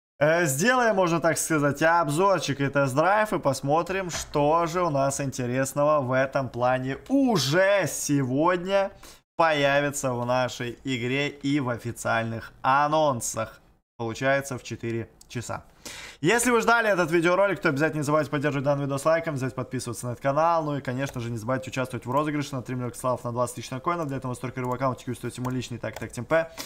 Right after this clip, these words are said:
Дальше оформляйте покупку в магазине, ну и за платформу, которая есть в описании.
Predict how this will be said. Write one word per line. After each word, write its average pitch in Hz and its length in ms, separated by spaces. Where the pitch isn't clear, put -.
Дальше 170 260
оформляйте 160 340
покупку 160 340
в 160 40
магазине, 165 440
ну 160 100
и 165 40
за 151 100
платформу, 147 480
которая 131 280
есть 135 280
в 123 80
описании. 127 1200